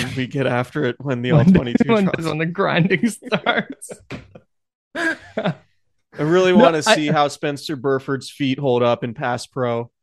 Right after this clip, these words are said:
Speaker 1: <laughs>
Speaker 2: You know, see
Speaker 1: Is
Speaker 2: if
Speaker 1: he, how are his hands firing?
Speaker 2: Right. How quickly can he fire his hands in the running game? <laughs> Uh,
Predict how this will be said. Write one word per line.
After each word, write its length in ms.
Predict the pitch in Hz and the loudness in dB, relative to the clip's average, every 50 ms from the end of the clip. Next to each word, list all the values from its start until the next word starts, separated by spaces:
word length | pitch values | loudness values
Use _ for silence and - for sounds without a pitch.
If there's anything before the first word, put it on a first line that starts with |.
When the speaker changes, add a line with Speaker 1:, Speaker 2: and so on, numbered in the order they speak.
| - | -2
Speaker 1:
<laughs> 100 | - - - - - - - - - - - 1047 1077 - _ _ _ _ _ _ _ _ _ _ _ _ _ _ _ _ | -2 -2 -2 -2 -8 -10 -10 -12 -14 -16 -16 -16 -16 -16 _ _ _ _ _ _ _ _ _ _ _ _ _ _ _ _
Speaker 2:
You 120 | - 160 143 | -8 -4 -2
know, 160 | 135 127 127 | 0 0 0
see 220 | 123 - 160 147 | -2 -2 -2 0
Speaker 1:
Is 100 | 143 156 | 2 4
Speaker 2:
if 0 | |
Speaker 1:
he, 200 | 196 226 226 - | 2 2 2 0
how 140 | - 175 190 | 2 4 6
are 140 | 208 220 220 | 6 6 6
his 100 | 208 160 | 4 4
hands 320 | 156 170 165 165 170 160 | 4 4 6 6 4 4
firing? 580 | - - 160 143 139 135 139 139 139 139 135 135 - | 4 4 4 4 6 6 4 4 4 2 0 -2 -6
Speaker 2:
Right. 400 | - 147 143 143 139 131 123 - - - 151 | -8 -4 0 0 0 0 0 -4 -12 -12 -4
How 160 | 156 143 147 | -2 -2 -2
quickly 400 | 147 - 170 156 143 147 147 139 | -2 -2 -4 -4 -2 -2 -4 -4
can 120 | 135 147 135 | -4 -4 -4
he 60 | 131 | -4
fire 300 | 127 - 123 120 120 117 | -2 -2 0 0 0 0
his 120 | 117 110 | -2 -4
hands 280 | - 123 120 117 110 120 | -6 -8 -8 -8 -8 -10
in 80 | 117 | -10
the 60 | 113 113 | -8 -8
running 260 | 113 113 113 113 110 | -8 -6 -6 -8 -8
game? 320 | 110 113 113 110 113 117 - | -8 -8 -8 -10 -10 -14 -16
<laughs> 40 | - _ _ - - _ _ _ _ _ _ _ - 120 - | -20 _ _ -12 -12 _ _ _ _ _ _ _ -16 -10 -6
Uh, 200 | 160 127 127 | -6 -6 -6